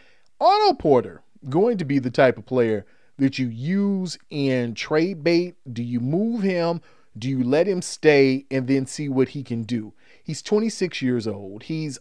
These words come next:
already a little fragile, a little beat up, a little banged up. I don't think he's played a full season yet,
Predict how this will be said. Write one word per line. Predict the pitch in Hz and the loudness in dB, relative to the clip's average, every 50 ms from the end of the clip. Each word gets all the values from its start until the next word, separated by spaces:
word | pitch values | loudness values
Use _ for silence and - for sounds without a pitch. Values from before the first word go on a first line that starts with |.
| - | -4
already | 165 180 190 196 185 196 190 190 180 160 147 131 120 - - _ _ _ _ - - _ _ _ _ - | -2 0 0 0 0 0 0 2 2 2 0 0 -2 -2 -6 _ _ _ _ -20 -20 _ _ _ _ 2
a | 139 | 2
little | 139 139 170 208 220 | 4 6 6 6 6
fragile, | - - 143 131 110 101 101 - 95 98 131 - - _ - | 4 4 2 0 0 0 -4 -12 -16 -18 -20 -20 -20 _ -12
a | 104 | -6
little | 113 127 143 165 170 | -2 -2 0 0 0
beat | 151 131 160 180 185 147 | -2 -2 -2 0 4 6
up, | 143 131 113 104 - | 6 6 6 4 -2
a | - - _ _ - - | -8 -18 _ _ -8 -2
little | 127 151 190 | 0 2 2
banged | 175 127 143 147 139 127 120 107 | 2 4 2 2 2 0 -2 -4
up. | 107 92 85 - - _ _ _ _ _ _ _ _ - | -6 -8 -10 -14 -20 _ _ _ _ _ _ _ _ -4
I | 123 | 0
don't | 135 160 185 | 0 0 0
think | - 208 180 147 | 0 -2 -4 -4
he's | 170 160 - | -6 -10 -8
played | - - 160 147 131 | -4 0 2 2 2
a | 120 113 | 2 0
full | - - 143 147 139 127 | -4 -4 -2 -2 -2 -2
season | - - - - 147 135 110 110 107 104 98 | -4 -6 -6 -6 -4 -4 -4 -6 -8 -8 -4
yet, | 107 127 135 127 110 - | 0 2 2 2 2 -2